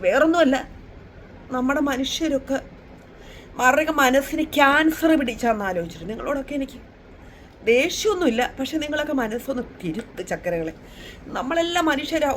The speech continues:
ഒരു രോഗം മതി, നമ്മുടെ നാവിനൊരു രോഗം തന്നാൽ മതി, നമ്മുടെ എട്ടിൻ്റെ പണി മേടിച്ചണക്കായി പോയി. നിങ്ങൾ തിരുവനന്തപുരം ആർ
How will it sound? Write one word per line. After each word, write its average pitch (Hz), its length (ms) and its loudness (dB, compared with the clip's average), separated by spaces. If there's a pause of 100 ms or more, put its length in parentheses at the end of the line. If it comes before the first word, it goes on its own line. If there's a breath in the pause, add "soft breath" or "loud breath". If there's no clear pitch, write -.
(100)
ഒരു 302 100 -2 (160)
രോഗം 302 380 2
മതി, 240 180 -2 (340)
നമ്മുടെ 269 220 2 (100)
നാവിനൊരു 320 640 6
രോഗം 262 300 4
തന്നാൽ 254 200 0
മതി, 262 160 -6
നമ്മുടെ - 180 -8 (100)
എട്ടിൻ്റെ 339 400 -6 (100)
പണി 302 240 2
മേടിച്ചണക്കായി 320 680 -2
പോയി. 135 140 -10 (640 loud breath)
നിങ്ങൾ 254 240 2 (460)
തിരുവനന്തപുരം 240 560 6
ആർ 240 80 -2